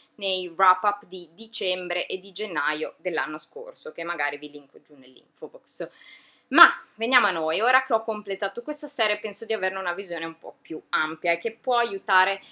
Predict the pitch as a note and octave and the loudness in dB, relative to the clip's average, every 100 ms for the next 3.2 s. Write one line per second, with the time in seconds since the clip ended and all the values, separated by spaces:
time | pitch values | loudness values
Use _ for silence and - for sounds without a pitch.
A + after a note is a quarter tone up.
0 | - _ _ - B3 F3+ A#3 G#3+ G3+ F3+ | -20 _ _ 0 2 2 2 2 2 2
1 | F3+ F#3+ G3 E3+ E3+ F3+ D#3+ C#3+ C#3 C#3+ | 4 2 0 -2 -2 -2 -4 -4 -4 -2
2 | - - _ _ - G3+ - F3 D3+ D3+ | -4 -10 _ _ -10 -10 -2 -2 0 2
3 | D3+ - | 0 -2